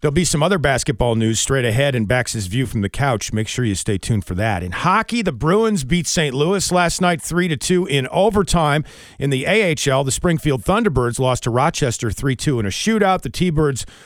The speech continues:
playing Friday in Bridgeport against the Islanders. Then they conclude their home slate in the regular season with a six oh five start this Saturday at the Mass Mutual Center against Wilkes-Barre Scranton, and then a two oh five Sunday afternoon game against the Providence Bruins.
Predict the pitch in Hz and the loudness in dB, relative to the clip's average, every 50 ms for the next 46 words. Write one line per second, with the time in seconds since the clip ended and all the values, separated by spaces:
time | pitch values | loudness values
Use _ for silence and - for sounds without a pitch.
0 | - - 147 139 120 113 - - 185 190 196 196 190 175 - - 135 127 101 107 | -8 -4 -2 -2 -2 -2 0 0 2 2 2 2 2 0 0 -2 -4 -2 0 0
1 | 185 226 190 - - 175 175 156 139 123 127 113 - - 120 120 139 180 208 214 | 0 0 0 0 0 0 0 2 0 0 -2 -2 -2 -2 0 2 2 2 2 2
2 | 214 202 175 190 185 156 120 110 110 160 202 233 240 214 175 170 175 185 160 - | 2 2 2 2 0 0 -2 -2 2 2 4 4 4 4 4 2 2 0 -2 -4
3 | _ _ - - 135 147 - - 151 139 - - 170 214 240 247 196 190 190 180 | _ _ -4 -2 -2 0 0 0 -2 -2 -2 -2 0 0 0 0 2 2 2 2
4 | 165 127 117 - 196 214 240 262 269 247 - - - 190 180 165 160 160 - 151 | 0 0 0 2 2 4 4 4 2 0 -2 -2 0 0 0 0 0 0 -2 -4
5 | 147 139 131 127 165 233 262 285 226 175 143 123 - - 135 123 120 113 101 127 | -2 -2 0 0 0 0 2 0 0 0 0 -2 -2 -2 -2 -2 -2 -4 -4 -4
6 | 131 123 - _ _ - 120 127 135 127 - - - 240 - - - 196 165 143 | -6 -6 -8 _ _ -6 -4 -2 -2 -2 0 0 0 0 2 2 2 2 2 2
7 | - - 185 202 208 208 196 - - - 165 147 143 143 - - 117 151 147 - | 2 2 2 4 4 2 0 0 -2 0 2 2 2 0 -2 -2 -2 -2 -2 -2
8 | - - - 185 180 196 202 196 160 123 120 120 120 120 - - - - - - | -4 -2 0 0 2 2 2 2 2 2 2 0 0 -2 -6 -12 -20 -20 -20 -20
9 | _ - - 139 - 139 127 135 139 127 - - 139 131 110 131 127 117 - - | _ -8 -6 -4 -2 0 0 2 0 0 0 -2 -4 -4 -2 -2 -4 -2 -2 -2
10 | 143 120 120 120 117 113 104 120 113 - - 123 123 127 - - - 120 107 104 | 0 0 0 0 0 0 0 -2 -2 -2 -2 0 0 -2 -2 -2 -2 0 0 0
11 | 104 - - - - 190 196 208 208 - - 196 185 175 185 - 156 151 139 135 | 0 -2 -4 -4 0 0 2 2 2 0 0 0 0 0 -2 -2 -2 -2 0 2
12 | 143 143 139 131 127 - - - 233 240 220 196 180 160 - - 175 170 170 170 | 2 2 2 0 -2 -2 -2 -2 0 2 2 2 2 0 0 0 2 2 4 4
13 | 170 165 156 120 - - 185 175 170 156 160 156 143 143 143 139 - - 123 127 | 2 2 0 -2 -2 -2 0 0 2 2 0 0 0 0 -2 -2 -2 -4 -2 -2
14 | 127 131 151 190 226 233 220 208 190 156 127 135 131 123 123 135 143 - 135 127 | 0 2 2 2 4 4 2 2 2 0 0 0 0 0 0 0 -2 -2 -2 -2
15 | 139 123 - - - 113 - - 135 113 110 101 110 110 110 - 117 107 120 143 | -2 -2 -2 -6 -10 -8 -4 -2 0 0 0 0 0 -2 -2 -4 -4 -2 0 2
16 | 170 170 151 107 80 71 - - - | 2 2 2 0 -2 -6 -10 -16 -20